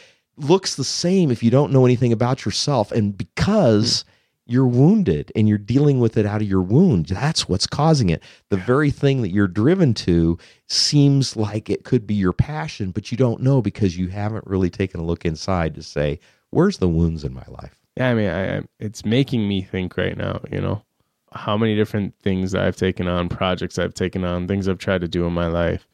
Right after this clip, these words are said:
Speaker 2: that had nothing to do with my passion other than just felt obligated to do them. If I was successful at it,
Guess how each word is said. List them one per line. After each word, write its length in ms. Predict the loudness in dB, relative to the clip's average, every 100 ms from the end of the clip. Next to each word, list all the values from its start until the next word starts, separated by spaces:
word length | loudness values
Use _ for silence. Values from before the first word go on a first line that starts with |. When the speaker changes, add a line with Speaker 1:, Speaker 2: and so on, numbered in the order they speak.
| _ _ _ _ -4
Speaker 2:
that 80 | -4
had 100 | -2
nothing 500 | -2 -2 -2 -6 -6
to 60 | -2
do 140 | 0
with 140 | 0 -2
my 120 | -4
passion 460 | -2 -4 -2 -4
other 220 | -2 -2 -4
than 380 | -6 -8 -12 -18 _ _
just 220 | -14 -6
felt 180 | -2 -2 -4
obligated 580 | -6 -4 -6 -6 -6 -6
to 60 |
do 200 | -4 -2
them. 260 | -2 -6 -10 _ -12
If 180 | -4
I 80 | -2
was 160 | 0 -2
successful 600 | -4 -4 -4 -4 -4 -4
at 180 | -2 -2
it, 300 | -2 -4 -12